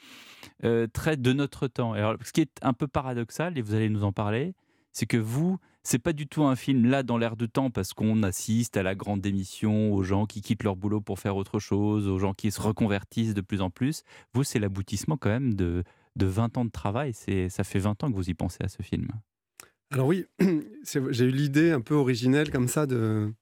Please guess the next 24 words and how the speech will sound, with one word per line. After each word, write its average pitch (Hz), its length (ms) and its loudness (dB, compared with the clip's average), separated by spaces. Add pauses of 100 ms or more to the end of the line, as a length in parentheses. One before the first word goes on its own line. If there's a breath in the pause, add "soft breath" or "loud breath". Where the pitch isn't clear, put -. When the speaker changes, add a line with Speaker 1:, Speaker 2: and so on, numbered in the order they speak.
(460 soft breath)
Speaker 2:
il 139 120 4
y 131 60 6
a 135 80 4
vingt 127 260 0
ans, 185 220 0
mais 127 120 0
après, 120 220 0
c'est, 143 140 -2
j'ai 110 120 0
pas 143 180 0
travaillé 131 300 0
sur 139 260 -4
ce 131 100 2
film 156 240 2
pendant 117 220 0
vingt 120 200 -2
ans. 110 140 -4 (380 loud breath)
Ce, 107 260 -4
ce 101 160 -8
film, 143 240 2
j'y 117 100 -2
travaille 127 340 0
depuis, 135 480 -2
euh, 104 440 0